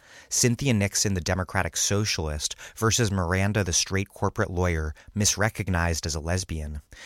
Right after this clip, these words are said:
feminism as consumption in Giuliani's New York,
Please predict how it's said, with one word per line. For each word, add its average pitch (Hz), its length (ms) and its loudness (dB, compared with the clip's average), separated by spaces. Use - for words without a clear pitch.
feminism 131 640 2
as 92 140 2
consumption 95 640 0
in 82 80 0
Giuliani's 90 640 0
New 82 80 -4
York, 82 480 -4